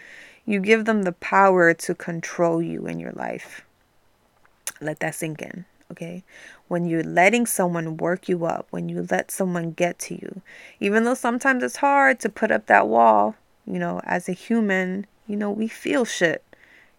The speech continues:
you know, and that's okay. You feel it in the moment,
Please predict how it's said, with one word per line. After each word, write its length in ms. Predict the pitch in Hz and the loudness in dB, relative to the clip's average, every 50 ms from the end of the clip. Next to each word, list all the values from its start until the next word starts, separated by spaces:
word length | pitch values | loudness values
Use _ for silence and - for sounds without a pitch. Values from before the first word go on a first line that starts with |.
| _ - | _ -8
you 80 | 185 | -4
know, 120 | 175 180 185 | -2 0 0
and 160 | 196 190 185 | 0 2 6
that's 200 | 190 196 220 - | 6 6 6 6
okay. 520 | 233 220 214 - 254 240 202 165 - - - _ _ _ _ _ _ _ _ - 226 | 0 0 2 4 4 4 4 4 0 -6 -12 _ _ _ _ _ _ _ _ -18 -12
You 360 | 190 180 180 180 180 - - - | -10 -8 -6 -6 -8 -10 -12 -14
feel 460 | - - - - - - 233 247 254 | -16 -16 -16 -10 -2 2 4 6 8
it 120 | 269 262 - | 6 6 6
in 140 | 214 214 208 | 4 2 2
the 60 | 196 | 2
moment, 640 | 185 190 196 208 220 226 240 247 247 240 - - | 4 4 4 4 4 2 0 0 -2 -2 -6 -14